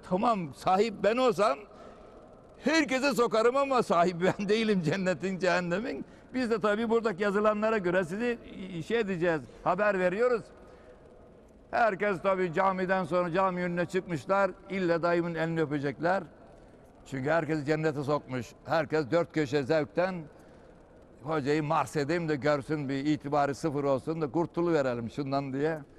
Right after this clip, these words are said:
Demiş, "Hoca efendi aynı buradaki gibi, Yahudi gibi,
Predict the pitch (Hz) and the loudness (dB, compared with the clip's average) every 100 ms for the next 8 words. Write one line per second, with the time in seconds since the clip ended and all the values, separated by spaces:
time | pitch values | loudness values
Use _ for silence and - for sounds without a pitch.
0 | - - - 131 165 156 156 170 185 180 | -20 -20 -12 -6 -4 -2 -2 0 0 0
1 | 175 170 - 170 170 151 160 160 151 151 | 0 -2 2 2 2 0 0 0 -2 -4
2 | 139 143 147 151 151 143 143 180 | 0 2 2 2 0 0 0 -2